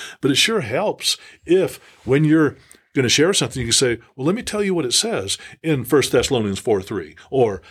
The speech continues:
wherever it is that we're talking about there." It is good for us to be able to find Scripture and be able to then present it to other people when the time comes. I love what it tells us in,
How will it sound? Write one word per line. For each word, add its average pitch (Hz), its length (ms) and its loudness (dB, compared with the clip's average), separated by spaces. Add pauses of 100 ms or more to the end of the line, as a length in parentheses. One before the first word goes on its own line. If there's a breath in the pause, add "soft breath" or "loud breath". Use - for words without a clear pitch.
wherever 120 480 2
it 104 120 2
is 127 200 4
that 110 160 -4
we're 107 220 -4
talking 165 320 -4
about 104 220 -6
there." 120 160 0 (420 loud breath)
It 165 180 2
is 196 200 4
good 151 400 0
for 147 160 0
us 147 140 2
to 143 100 2
be 131 240 -2
able 160 160 0
to 123 160 -2
find 131 560 0
Scripture 120 600 0
and 127 220 -2
be 113 140 4
able 127 140 2
to 110 80 0
then 123 500 -2
present 113 400 0
it 117 100 -6
to 110 160 -6
other 104 220 -2
people 107 400 0
when 117 340 -2 (320 loud breath)
the 110 80 -8
time 113 340 -2
comes. 101 480 -4
I 131 120 0
love 135 320 2
what 175 80 4
it - 80 0
tells 147 320 2
us 135 160 2
in, 117 180 0